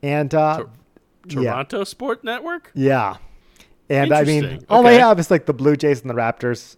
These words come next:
Speaker 1: and, you know, hockey, but that hasn't started yet. Uh, and I guess basketball isn't either.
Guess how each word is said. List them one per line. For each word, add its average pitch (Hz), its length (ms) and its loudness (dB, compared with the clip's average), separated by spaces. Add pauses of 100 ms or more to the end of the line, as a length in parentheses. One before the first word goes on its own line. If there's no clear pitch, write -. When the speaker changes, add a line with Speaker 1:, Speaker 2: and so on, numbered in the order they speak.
Speaker 1:
and, 117 400 -10
you 135 100 -8
know, 107 180 -8
hockey, 113 360 -6
but 98 160 -10
that 113 120 -6
hasn't 98 320 -12
started 90 300 -16
yet. 98 200 -16 (200)
Uh, 104 220 -12
and 117 100 -8
I 120 60 -6
guess 113 180 -6
basketball 113 500 -6
isn't 101 180 -14
either. 92 260 -14